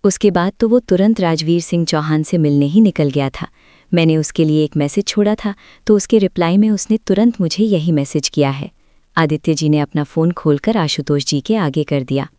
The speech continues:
"मतलब कि उसने कॉल पर तुमसे बात नहीं की, लेकिन मैसेज पर तुम्हें पल-पल का अपडेट दिया है?"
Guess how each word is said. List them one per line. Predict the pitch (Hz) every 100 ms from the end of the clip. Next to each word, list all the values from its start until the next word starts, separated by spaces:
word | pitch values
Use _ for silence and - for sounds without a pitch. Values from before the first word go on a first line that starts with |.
| _ _ _ _ _ _ _ _ _ _ -
"मतलब | 196 - 233
कि | - 269
उसने | 254 - 254
कॉल | - 156 160
पर | 208
तुमसे | 220 214 226
बात | 214 214 214
नहीं | 214 233
की, | 151 - _ _ _
लेकिन | 190 185 214
मैसेज | 190 147 - 214
पर | - 214
तुम्हें | 208 185 214
पल-पल | 156 143 - 190
का | 233 190
अपडेट | 135 147
दिया | 139 143 139
है?" | 135